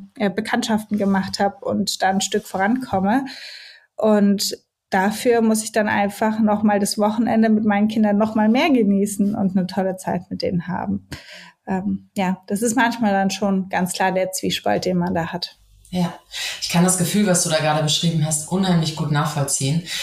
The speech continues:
Speaker 2: und hab mich gefragt, ähm, g-, glaubst du, dass es vielleicht daran liegt, dass in unserer Gesellschaft die Rollenbilder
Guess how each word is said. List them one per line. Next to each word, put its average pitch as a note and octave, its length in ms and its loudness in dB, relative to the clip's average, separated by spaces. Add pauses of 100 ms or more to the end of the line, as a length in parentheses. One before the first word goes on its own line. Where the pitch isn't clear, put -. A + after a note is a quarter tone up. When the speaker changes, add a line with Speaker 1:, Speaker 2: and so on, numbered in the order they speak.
(140)
Speaker 2:
und D3 80 2
hab D#3+ 120 0
mich F#3 160 -2
gefragt, F3 520 0
ähm, D#3+ 360 2 (320)
g-, - 320 -10
glaubst E3 340 2
du, - 40 -4
dass G#3+ 180 0
es - 100 0
vielleicht F3+ 300 0
daran E3 280 2
liegt, F3+ 300 0
dass E3 220 0
in D#3 140 -2
unserer F3+ 420 0
Gesellschaft D#3 1080 0
die E3 120 2
Rollenbilder D3 1120 2